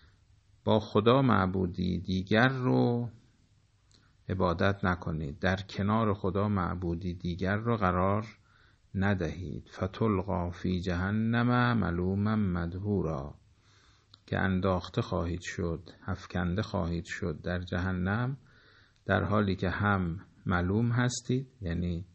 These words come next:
مورد ملامت قرار می‌گیرید،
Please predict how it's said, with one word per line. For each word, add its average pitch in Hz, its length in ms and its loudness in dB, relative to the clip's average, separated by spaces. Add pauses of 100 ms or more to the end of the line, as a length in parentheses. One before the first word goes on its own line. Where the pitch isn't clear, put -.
(600)
مورد 98 240 0
ملامت 92 600 2
قرار 117 340 6
می‌گیرید، 117 680 -2